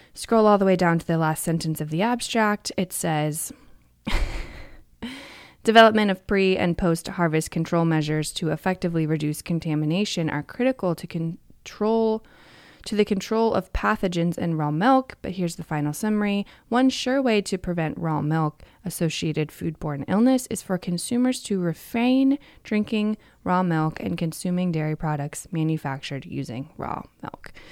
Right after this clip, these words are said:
That entire article, um,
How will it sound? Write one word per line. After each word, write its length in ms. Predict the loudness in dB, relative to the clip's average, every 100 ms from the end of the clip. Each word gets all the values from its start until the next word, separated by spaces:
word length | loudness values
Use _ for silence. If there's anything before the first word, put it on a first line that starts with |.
| -20 -20 -20 -20 -20 -20 -20 _ 6
That 140 | 8
entire 500 | 8 4 2 4 4
article, 800 | 4 4 4 0 0 0 0 -2 -6 -12 -18 -6
um, 600 | -2 0 -2 -2 -4 -8